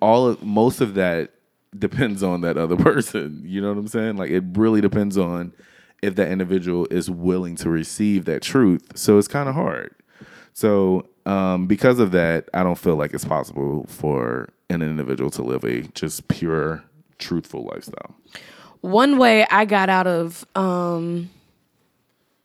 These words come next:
Speaker 2: I guess, feeling the need to tell lies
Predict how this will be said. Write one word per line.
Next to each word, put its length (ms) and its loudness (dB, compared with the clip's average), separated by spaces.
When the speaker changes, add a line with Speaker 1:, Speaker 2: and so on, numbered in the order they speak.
Speaker 2:
I 60 -2
guess, 300 0
feeling 320 2
the 80 2
need 580 0
to 140 -8
tell 320 0
lies 640 -2